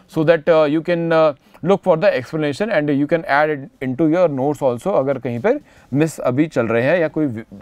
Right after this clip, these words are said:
गैप चल रहा है, because they are the most important questions।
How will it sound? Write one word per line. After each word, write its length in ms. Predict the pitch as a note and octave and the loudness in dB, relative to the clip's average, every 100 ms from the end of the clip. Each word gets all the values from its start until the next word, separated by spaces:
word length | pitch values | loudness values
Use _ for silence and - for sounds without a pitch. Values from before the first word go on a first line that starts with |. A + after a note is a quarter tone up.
| - G#2+ - - A#2 A2+ G#2+ G2+ G2+ | -20 -20 -14 -2 0 2 2 -2 2
गैप 220 | D#3 D#3 - | 2 2 -2
चल 80 | C3 | -4
रहा 180 | A#2+ | -2
है, 80 | D#3+ | -2
because 280 | E3+ D3 C#3 | 0 0 0
they 200 | A#2+ C#3+ | -2 0
are 160 | C3 A#2 | 0 2
the 160 | G3+ A#3 _ _ - | 0 -2 _ _ -8
most 340 | C#3+ F#3 F#3+ - | 0 2 2 -4
important 400 | C#3+ C3 B2 B2 | -4 -2 -2 -4
questions। 340 | A2 F#2+ F2 | -6 -8 -12